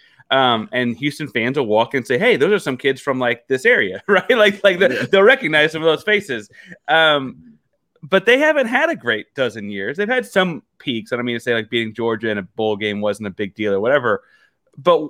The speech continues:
Speaker 1: what's gonna make this fall different for Texas?
Speaker 2: Yeah, so, you know, Steve Sarkisian did a interview on The Pivot where he said, you know, "Year three just, just feels like my team. You know, they're, they're practicing like my team.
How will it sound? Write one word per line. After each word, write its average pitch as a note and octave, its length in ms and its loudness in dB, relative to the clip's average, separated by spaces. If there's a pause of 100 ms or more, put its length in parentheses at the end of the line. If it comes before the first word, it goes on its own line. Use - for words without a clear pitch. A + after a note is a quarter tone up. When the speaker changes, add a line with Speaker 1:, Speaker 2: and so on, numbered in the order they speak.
(140)
Speaker 1:
what's D#3+ 340 0
gonna G#3+ 120 2
make G3+ 220 0
this E3 160 0
fall D3+ 280 4
different C3 340 -2
for G#2+ 80 -8
Texas? - 480 -8 (640)
Speaker 2:
Yeah, A#2+ 260 -2
so, B2 440 0
you C3+ 120 -4
know, C3 80 0
Steve E3 180 -2
Sarkisian C#3 560 -2
did B2+ 160 0
a A2+ 300 0
interview C3 360 -2
on B2 140 -2
The A2+ 80 -6
Pivot B2+ 420 -4
where A#2+ 140 -2
he B2+ 140 -6
said, A#2 260 -4
you A2+ 60 -8
know, A2+ 80 -6
"Year A#2+ 240 -4
three B2+ 240 -8
just, A#2 160 -10
just A2+ 160 -12
feels A#2 200 -6
like G#2 200 -6
my F#2+ 140 -8
team. F#2 380 -14
You G#2 200 -14
know, G#2 260 -6
they're, G2 260 -6
they're G2 220 -10
practicing A#2+ 480 -8
like A2 180 -6
my G#2 140 -8
team. A2+ 440 -10